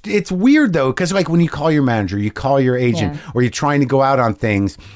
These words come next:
Speaker 1: the, the conversation is like, you know, "Am I good? Was I good enough? Am I, y-, you know, am I funny? Do you love me?"
Speaker 2: Oh,
Speaker 1: And
Speaker 2: yeah.
Speaker 1: it, and it's so, it maintain, and I think the entire culture is infantilized on some level, but to be an actress and to be in that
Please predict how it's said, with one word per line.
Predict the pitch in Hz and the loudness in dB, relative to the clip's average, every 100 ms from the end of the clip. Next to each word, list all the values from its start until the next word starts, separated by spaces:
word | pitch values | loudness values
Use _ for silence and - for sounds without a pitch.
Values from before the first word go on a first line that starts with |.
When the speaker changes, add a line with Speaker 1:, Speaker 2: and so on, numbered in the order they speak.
| - | -10
Speaker 1:
the, | 131 147 | -4 -4
the | 156 | -4
conversation | - 196 180 156 - 185 165 - 151 | -2 -2 0 -2 0 0 0 -2 -2
is | 135 | 0
like, | 143 139 - | 0 0 -2
you | - 147 143 | -8 -2 0
know, | 143 135 - - | 0 -4 -6 -2
"Am | 147 | 0
I | 143 | 0
good? | - 151 180 | 0 0 0
Was | 143 131 | 0 -2
I | 131 | -2
good | 120 147 | -2 0
enough? | 165 170 156 | 2 0 0
Am | 143 | -4
I, | |
y-, | 135 139 135 | 0 -2 -2
you | 135 | -2
know, | 127 120 | 0 0
am | 120 | 0
I | 117 | -2
funny? | - 143 165 165 | -4 -2 0 0
Do | 127 | -2
you | 120 117 | -2 -2
love | 113 139 156 | -2 -2 0
me?" | 160 165 - - | 0 -2 -6 -6
Speaker 2:
Oh, | 226 | -2
Speaker 1:
And | |
Speaker 2:
yeah. | 180 214 208 | 0 0 0
Speaker 1:
it, | |
and | 156 | 0
it's | 156 - | -2 -4
so, | - 196 190 175 - - | -2 2 2 0 -6 -4
it | 156 | 0
maintain, | 165 165 151 190 170 | 2 2 -2 -4 -2
and | 175 | -2
I | 220 | -2
think | 240 247 202 | 0 -2 0
the | 165 | 0
entire | 156 147 | 0 -2
culture | 135 208 214 151 | -2 -2 0 -2
is | 120 | 0
infantilized | 104 117 104 104 104 95 | 0 0 -2 0 0 0
on | 101 | -2
some | 104 101 | -2 0
level, | 135 170 117 | 0 0 0
but | 117 110 - - - | -2 -2 -10 -20 -8
to | 135 | -6
be | 123 190 226 | -2 2 2
an | 175 | 2
actress | 185 180 127 92 - | 0 -2 -2 -4 -4
and | 120 | -2
to | 120 | -2
be | 117 170 | 0 2
in | 160 | 2
that | 135 - | 0 -2